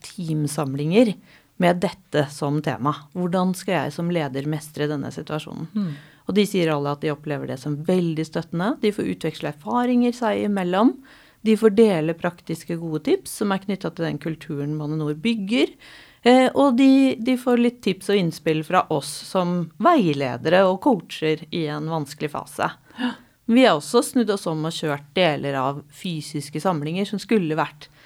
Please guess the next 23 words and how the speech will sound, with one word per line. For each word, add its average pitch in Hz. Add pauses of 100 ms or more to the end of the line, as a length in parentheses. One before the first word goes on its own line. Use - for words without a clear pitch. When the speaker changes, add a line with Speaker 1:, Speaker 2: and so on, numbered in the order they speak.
(300)
Speaker 1:
med 175
tilstedeværelse 156 (120)
Speaker 2:
Ja. 233 (120)
Speaker 1:
digitalt. 185
Speaker 2:
Ja. 254 (320)
Speaker 1:
Da 185
har 220
vi 233
gjort 196
det 165
at 160
vi 165
har 165
kuttet 156
ned 147
innholdet 139
litt, 277
og 220
så 208
har 180
vi 160 (400)
prioritert 240
da, 494